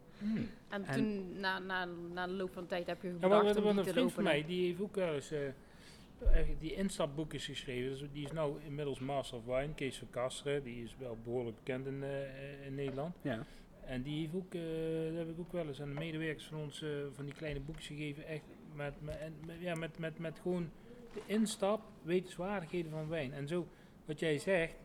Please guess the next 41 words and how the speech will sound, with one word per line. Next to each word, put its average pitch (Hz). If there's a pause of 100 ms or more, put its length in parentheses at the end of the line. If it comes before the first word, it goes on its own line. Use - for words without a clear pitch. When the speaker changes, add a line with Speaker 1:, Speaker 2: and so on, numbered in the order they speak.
(160)
Speaker 1:
het 143
moet 214
niet 208 (220)
te 160
moeilijk 151
zijn. 135
En 135
vooral 160
Speaker 3:
Nee. 185
Speaker 1:
niet 175
in 147
het 131
Speaker 2:
Nee. 139
Speaker 1:
begin. 170
En 165
als 165
je 170
dan 156 (680)
het 147 (100)
moeilijker 185
wil 151
maken 135
voor 139
jezelf, 143 (720)
dan 156
heb 180
je 160
zelf 165
de 143
regie 143
in 135
handen 175
om 147
daar 139 (140)
dieper 170
in 202
te 180
gaan. 123
Speaker 3:
Ja, 123
vooral 131
dat. 127